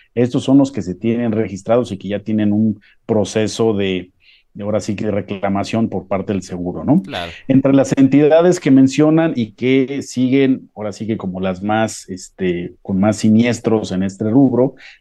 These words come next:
Speaker 1: tenemos el Estado de México con quince mil seiscientas nueve unidades robadas,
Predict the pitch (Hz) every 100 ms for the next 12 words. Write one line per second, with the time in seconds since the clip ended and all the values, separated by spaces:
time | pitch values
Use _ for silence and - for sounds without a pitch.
0 | - 107 117 135 131 104 95 120 120 110
1 | 135 139 139 151 170 180 123 143 135 104
2 | - 107 127 127 110 - 110 - 107 110
3 | 110 104 98 98 101 90 90 113 127 156
4 | -